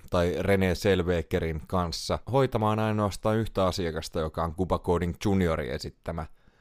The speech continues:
amerikkalaisen jalkapallon pelaaja. Ja tää on tämmönen romanttinen draama-elokuva, Cameron Crowen ohjaama, ja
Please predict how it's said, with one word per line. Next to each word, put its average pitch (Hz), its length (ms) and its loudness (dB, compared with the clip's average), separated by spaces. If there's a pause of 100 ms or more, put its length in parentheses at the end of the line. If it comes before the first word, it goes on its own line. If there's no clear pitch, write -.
(140)
amerikkalaisen 82 680 0
jalkapallon 80 680 0
pelaaja. 76 480 0 (300)
Ja 82 280 0 (160)
tää 175 120 0
on 185 120 0
tämmönen 165 500 0 (100)
romanttinen 120 840 2
draama-elokuva, 90 1120 4 (140)
Cameron 113 400 4
Crowen 98 480 6
ohjaama, 85 680 0 (640)
ja 85 300 0